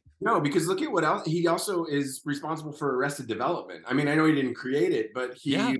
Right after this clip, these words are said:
Speaker 1: was the voice and directed a bunch of those. So, like, w-, Ron Ho-,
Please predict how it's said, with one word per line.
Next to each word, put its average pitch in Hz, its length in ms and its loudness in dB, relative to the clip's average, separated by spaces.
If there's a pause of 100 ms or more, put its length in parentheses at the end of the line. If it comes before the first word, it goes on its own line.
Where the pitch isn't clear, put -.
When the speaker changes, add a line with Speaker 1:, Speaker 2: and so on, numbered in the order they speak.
(120)
Speaker 1:
was 123 260 -10
the 123 80 -6
voice 139 320 -2
and 127 120 -4
directed 123 360 -2
a - 40 -2
bunch 139 300 -4
of 113 80 -4
those. - 360 -20 (260)
So, 156 360 0
like, 151 380 -6 (540)
w-, 131 440 -14 (560)
Ron 202 260 2
Ho-, 170 200 -4